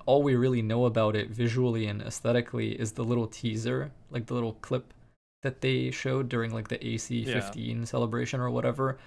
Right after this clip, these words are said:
Speaker 1: where it's, like, this dark forest. You hear, like, hunting dogs, like, howling and barking.
Speaker 2: Mm.
Speaker 1: And then you see, like,
Speaker 2: Uh.
Speaker 1: the assassin insignia, like, made of, like, bones and twigs, right?
Speaker 2: At-, yeah, like, atmospherically, it's already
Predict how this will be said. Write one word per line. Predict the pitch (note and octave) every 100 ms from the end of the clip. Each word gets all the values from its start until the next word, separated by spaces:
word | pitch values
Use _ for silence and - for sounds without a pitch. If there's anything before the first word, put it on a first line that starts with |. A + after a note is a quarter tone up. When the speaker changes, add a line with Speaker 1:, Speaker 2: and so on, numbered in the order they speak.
| - - _ -
Speaker 1:
where | B2 A#2
it's, | - -
like, | A#2+
this | B2+ G2+
dark | B2 A2+ A2
forest. | - B2+ A#2 A#2 A#2+ B2+
You |
hear, | A2 B2
like, | A2+ A2
hunting | - A#2 A#2+ A#2
dogs, | A#2 A2+ A#2 - A#2
like, | A2
howling | A2 A2+ A2+ A2+ A2+
and | A2+
barking. | A2+ A2 A2+ A#2 A2
Speaker 2:
Mm. | A2 - - _ _ _ -
Speaker 1:
And | B2
then | A#2+
you | A#2
see, | A2+ C3+ B2
like, | A#2+ A2+
Speaker 2:
Uh. |
Speaker 1:
the | A#2 A2+
assassin | G#2+ A#2 A2 B2
insignia, | A#2 A2 A#2+ A2+ A2+ G#2+
like, | A2 A#2
made | A#2 A#2
of, | A2
like, | A2+ A2 G2+
bones | G#2+ G2+ A#2+ A2
and | A#2 A2
twigs, | A#2 A2+ A#2+ B2+
right? | A#2+ G#2+ B2+ - - D#2 - - -
Speaker 2:
At-, | A#2 A2+
yeah, | A2
like, | G2+ G#2 -
atmospherically, | D#3 D3+ B2 - A2+ G#2+ G#2 G2+
it's | G#2 A2+
already | A2 G#2 G2+ G2+